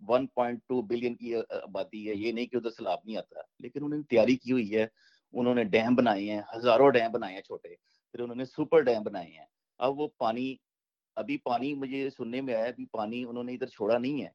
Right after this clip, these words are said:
کیونکہ اگر ان کی طرف اگر خطرہ ہوگا، بہت تھوڑا، اگر ابھی نہیں انہوں نے چھوڑا، کیونکہ ابھی یہ کیا کہتے ہیں دنیا میں آ گیا ہے،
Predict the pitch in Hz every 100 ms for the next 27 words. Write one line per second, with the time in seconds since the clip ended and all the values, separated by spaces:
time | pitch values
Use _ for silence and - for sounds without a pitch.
0 | - 101 110 117 117 - - 113 123 143
1 | 135 - _ - 120 - - 110 113 110
2 | - 123 95 123 123 214 226 147 143 110
3 | 98 95 _ 82 104 127 139 147 131 -
4 | 95 95 104 113 117 120 _ _ _ -
5 | 104 107 117 110 110 101 107 120 135 113
6 | 101 107